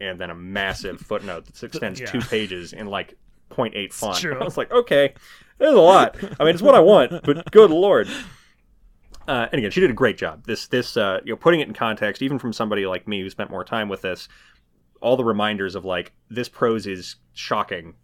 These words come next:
Speaker 1: for eighteen eighty-five. <laughs> You know what I mean? Like, and all the, all the, it was
Speaker 2: Yes.
Speaker 1: really, really good. But she has a little piece at the end about Grant's tomb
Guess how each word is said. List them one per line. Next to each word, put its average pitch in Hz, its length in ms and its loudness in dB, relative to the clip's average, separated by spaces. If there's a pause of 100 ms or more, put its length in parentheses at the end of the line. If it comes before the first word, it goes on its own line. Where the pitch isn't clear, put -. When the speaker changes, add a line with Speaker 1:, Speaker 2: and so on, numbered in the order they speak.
(100)
Speaker 1:
for 107 160 -6
eighteen 101 240 -10
eighty-five. 87 440 -8 (160)
<laughs> - 40 -12
You 139 80 -2
know 107 60 -2
what 101 100 -4
I 98 40 -6
mean? 98 200 -10 (240)
Like, 101 180 -2
and 101 100 -6
all 104 120 0
the, 95 180 -2
all 104 220 -6
the, 92 80 -6
it 87 40 -6
was 85 80 -10 (260)
Speaker 2:
Yes. 113 100 -4
Speaker 1:
really, 139 160 2
really 101 160 -4
good. 87 260 -6 (500)
But - 120 -10
she 135 80 -4
has 170 180 2
a 196 60 2
little 160 160 2
piece 143 260 -4
at - 60 -16
the 110 120 -6
end 104 220 -6
about 95 420 -4
Grant's 104 300 -12
tomb 90 460 -16